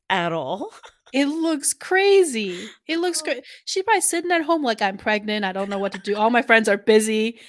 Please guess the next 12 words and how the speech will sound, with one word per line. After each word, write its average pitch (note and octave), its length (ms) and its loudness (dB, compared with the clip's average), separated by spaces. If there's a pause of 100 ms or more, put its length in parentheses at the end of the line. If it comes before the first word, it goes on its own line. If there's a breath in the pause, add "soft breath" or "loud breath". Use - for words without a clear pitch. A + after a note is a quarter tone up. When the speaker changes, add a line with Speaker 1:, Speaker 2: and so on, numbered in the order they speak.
(380 loud breath)
Speaker 2:
being A#3 180 2
in A3 100 0
Speaker 1:
<laughs> - 20 -6
Not G3 180 0
having G#3+ 260 2
Speaker 2:
relationships. G#3+ 560 -2
Speaker 1:
sex. C5 220 -4 (180)
<laughs> F#4 260 -6
Speaker 2:
Like, G#3+ 300 -4
I'm A#3+ 200 4
just B3+ 160 -2
gonna A#3 260 2